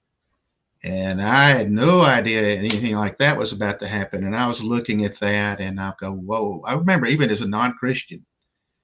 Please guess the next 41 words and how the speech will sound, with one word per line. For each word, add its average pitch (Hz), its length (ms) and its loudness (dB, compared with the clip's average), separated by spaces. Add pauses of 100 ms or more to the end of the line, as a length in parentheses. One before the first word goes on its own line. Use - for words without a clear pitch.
(300)
when 92 140 -8
I 120 120 0
got 127 240 4
in 135 260 6
the 107 100 -4
next 127 300 2
day, 123 300 4
I 107 80 0
was 104 160 -4
thinking, 92 500 -6
"What 127 380 -2
in 90 220 -18
the 87 120 -20 (140)
world - 420 -16 (1000)
did 85 200 -8
I 110 200 0
get 110 220 -2
into?" 104 600 -2
And 110 140 -6 (100)
oftentimes 151 720 0
alcohol 120 600 -2
is 110 260 -4
a 98 120 -4
gateway 110 500 -6
drug 131 380 -4 (840)
to 110 200 -4
other 87 200 -2
drugs. - 440 -10
And 110 200 -4
my 107 220 -2
friends 117 520 -2
that 104 220 -6
went 110 240 -4
down 120 220 2
that 131 260 -2
path 139 360 -2
had - 160 -8
some - 200 -10
serious 135 580 -2
issues 98 420 -6
later 107 400 -6